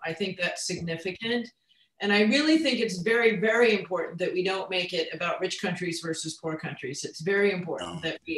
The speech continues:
Speaker 1: acknowledge the importance of everyone. And Bronwyn, thank you for bringing that up. I think that was a,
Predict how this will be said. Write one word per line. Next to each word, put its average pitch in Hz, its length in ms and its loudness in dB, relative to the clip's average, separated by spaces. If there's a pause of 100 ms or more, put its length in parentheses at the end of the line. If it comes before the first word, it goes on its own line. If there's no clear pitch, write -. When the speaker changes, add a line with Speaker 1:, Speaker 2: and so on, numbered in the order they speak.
(100)
Speaker 1:
acknowledge 170 840 -2 (440)
the 160 320 -2
importance 175 460 0
of 165 100 0
everyone. 160 360 0
And 170 100 0
Bronwyn, 180 340 2
thank 175 280 2
you 156 120 0
for 160 120 -6
bringing 151 380 -4
that 143 200 2
up. 135 100 -2
I 147 100 -4
think 127 180 -10
that 143 160 -4
was 139 160 -6
a, 131 140 -4